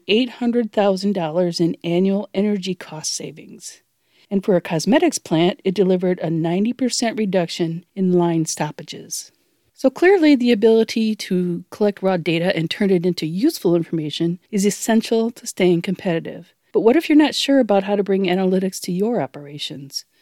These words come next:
Or what if you have a goal to deploy analytics, but not a real strategy in place? The good news is that implementing analytics doesn't have to be a mystery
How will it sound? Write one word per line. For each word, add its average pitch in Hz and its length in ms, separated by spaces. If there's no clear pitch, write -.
Or 202 220
what 208 160
if 247 120
you 247 100
have 233 120
a 196 40
goal 202 360
to - 140
deploy 262 580
analytics, 165 640
but 190 100
not 180 160
a 185 60
real 190 160
strategy 185 760
in 156 140
place? - 600
The 254 80
good 392 220
news 185 460
is 175 280
that 160 360
implementing 214 540
analytics 160 600
doesn't 247 300
have 196 240
to 190 100
be 175 300
a 151 80
mystery 180 680